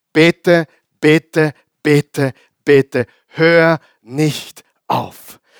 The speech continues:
Dein Kind ist schon zwanzig Jahre, äh, weg vom Glauben, ist als Kind im Glauben groß geworden, will nichts davon wissen, ist abgekommen,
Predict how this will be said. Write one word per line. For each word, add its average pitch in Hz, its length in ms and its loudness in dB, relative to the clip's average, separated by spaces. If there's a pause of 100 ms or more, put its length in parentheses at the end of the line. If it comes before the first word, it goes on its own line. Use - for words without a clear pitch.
(160)
Dein 147 220 -2
Kind 190 280 0
ist 180 120 0
schon 175 240 -4
zwanzig 190 560 -4
Jahre, 175 440 0 (440)
äh, 170 440 4
weg 190 240 -2
vom 180 240 -4
Glauben, 180 440 0
ist 175 140 -4
als 180 180 -2
Kind 202 320 -4
im 185 100 -8
Glauben 180 400 0
groß 185 320 -2
geworden, 180 560 0 (260)
will 180 180 0
nichts 196 300 -6
davon 190 360 -2
wissen, 185 360 -4 (160)
ist 175 160 -2
abgekommen, 185 680 0